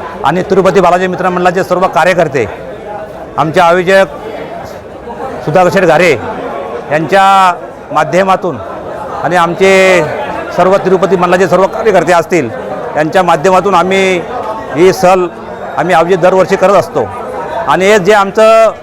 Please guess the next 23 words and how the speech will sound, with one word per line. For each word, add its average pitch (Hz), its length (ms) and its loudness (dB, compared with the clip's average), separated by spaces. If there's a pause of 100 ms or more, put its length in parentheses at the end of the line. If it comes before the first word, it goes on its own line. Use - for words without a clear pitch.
(140)
या 185 100 2
सहलीचं 196 340 -2
एकवीस 202 340 0
वर्ष 220 240 2
आता 196 220 2
आहे 127 180 2 (800)
आणि 180 180 0
या 202 120 4
एकवीस 208 280 0
वर्ष, 196 320 0
वर्षात 202 300 2
आम्ही 202 180 0
जेव्हा 208 180 4
पदार्पण 196 340 2
करत 185 120 0
असताना 180 720 -2 (360)
आम्ही 214 480 4 (540)
सातत्य 226 400 2
आम्ही 226 220 2
राखून 208 260 2
ठेवून 185 280 0 (760)
गेल्या 196 200 4
वर्षी 220 560 4